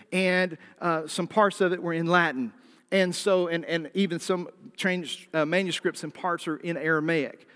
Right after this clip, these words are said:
depending on what manuscript or scroll you're looking at. And so the writers did their best to translate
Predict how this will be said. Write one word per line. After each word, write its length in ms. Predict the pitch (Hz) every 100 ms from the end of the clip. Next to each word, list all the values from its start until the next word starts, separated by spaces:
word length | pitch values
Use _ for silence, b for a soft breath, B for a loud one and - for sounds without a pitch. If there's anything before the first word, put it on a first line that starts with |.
| b
depending 280 | - 185 170
on 100 | 156
what 140 | 160
manuscript 640 | 156 170 156 - 156 147
or 20 | -
scroll 400 | - 170 151 147
you're 140 | 147
looking 340 | 151 156 143
at. 200 | 139 - - B B B -
And 140 | 185
so 300 | - 202 190
the 160 | 156 175
writers 540 | 151 208 269 208 175
did 260 | - 254 294
their 120 | 240
best 360 | 180 180 175 -
to 60 |
translate 840 | - - 254 226 208 - 160 151